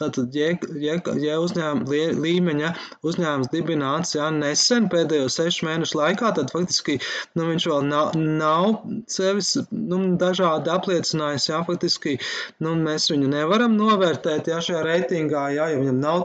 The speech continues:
tās vēstures, kas citiem ir, un faktiski, nu, ā, nu, ir cerams, ja, ka viņš ir labs un jauns, vienkārši tā, tāda kategorija, ko jāsaprot, ja, kad, kad, kad nav problēmas, ja,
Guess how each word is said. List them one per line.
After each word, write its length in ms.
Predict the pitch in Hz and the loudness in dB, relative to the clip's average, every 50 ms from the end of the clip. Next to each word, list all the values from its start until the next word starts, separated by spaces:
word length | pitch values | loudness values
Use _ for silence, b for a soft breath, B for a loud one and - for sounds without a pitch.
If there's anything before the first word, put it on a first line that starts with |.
| - 214 | 0 0
tās 240 | 220 226 220 - | 0 0 0 0
vēstures, 480 | 233 226 220 214 214 - 214 180 160 - | 2 2 2 2 0 -2 -2 -4 -4 -4
kas 240 | - 185 185 - - | -4 -4 -4 -2 -2
citiem 400 | 208 208 202 - 190 170 165 170 | -2 -2 -2 -2 0 0 0 2
ir, 140 | 175 160 143 | 0 0 0
un 80 | - 170 | -2 -2
faktiski, 480 | 190 180 185 185 - - - 165 147 151 B B B B B - _ | -2 0 0 -2 -2 -2 -4 -4 -4 -4 B B B B B -10 _
nu, 220 | 165 160 175 175 170 - - - | -4 -2 -2 -2 -4 -6 -8 -6
ā, 140 | 143 139 139 139 131 120 - - | -4 -4 -2 -4 -4 -6 -6 -6
nu, 140 | 156 160 170 160 - - _ _ _ - - 123 123 120 - | -4 -4 -4 -4 -6 -10 _ _ _ -20 -20 -16 -16 -14 -8
ir 220 | 156 156 147 - - _ _ - | -6 -6 -6 -6 -8 _ _ 0
cerams, 540 | - 190 196 196 190 180 143 135 123 - - | 2 4 4 6 4 4 2 0 0 0 -2
ja, 140 | 156 151 165 180 175 | -2 -2 -2 -2 -2
ka 140 | - 143 135 | -2 0 0
viņš 280 | 143 151 151 143 - - 156 | 2 0 0 -2 -2 -2 -2
ir 80 | 139 127 127 B B B B B B B _ 147 | -2 -2 -2 B B B B B B B _ -2
labs 380 | 147 151 160 175 196 - - - - 151 | 2 2 4 2 2 0 -4 -4 -2 0
un 140 | 139 139 156 | 0 2 2
jauns, 380 | 202 240 247 240 196 170 - - | 4 4 4 4 2 2 0 -2
vienkārši 560 | 170 165 175 170 180 156 147 139 147 156 147 135 - | -2 -2 0 0 2 2 2 2 0 0 -2 -2 0
tā, 140 | 151 151 156 156 | 0 0 0 0
tāda 380 | 160 147 135 131 135 131 131 123 | -2 -2 -2 0 0 0 -2 -2
kategorija, 680 | - 170 190 190 196 190 156 156 147 151 170 170 151 131 | 0 -2 -2 0 -2 -2 -2 0 0 2 2 0 0 0
ko 100 | - 143 | 0 -2
jāsaprot, 720 | 131 127 160 165 165 - - 139 - - 139 139 131 - 147 | 0 0 0 0 0 -2 -2 -4 -2 -2 -2 -2 -2 -2 0
ja, 140 | 147 156 170 170 - | 0 0 0 0 -2
kad, 160 | 143 131 127 120 - - _ _ _ | -2 -2 -2 -4 -6 -10 _ _ _
kad, 160 | 147 135 131 139 131 - - _ _ _ _ _ _ _ 151 _ | -10 -8 -6 -8 -8 -10 -14 _ _ _ _ _ _ _ _ _
kad 140 | 151 139 139 | -4 -4 -2
nav 220 | 143 156 165 160 165 | -2 -2 -2 0 2
problēmas, 560 | 180 208 226 214 208 196 175 156 143 131 - | 2 4 4 4 4 2 2 0 0 -2 -2
ja, 140 | - 160 160 | -2 -2 -2